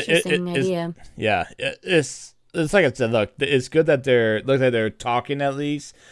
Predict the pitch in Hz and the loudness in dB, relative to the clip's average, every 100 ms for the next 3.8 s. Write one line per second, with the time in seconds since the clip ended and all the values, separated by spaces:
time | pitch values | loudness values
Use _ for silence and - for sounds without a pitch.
0 | - _ 101 98 104 - - 127 123 127 | -20 _ -8 -4 -2 0 0 -2 -2 -4
1 | 127 131 127 123 - 143 135 - 135 131 | 0 0 0 -2 -2 0 0 -2 -2 -2
2 | 127 _ - 156 170 170 143 131 139 123 | -6 _ -2 2 4 4 2 0 0 0
3 | 107 120 104 - 104 117 120 123 | 2 2 0 -2 -4 -2 -4 -4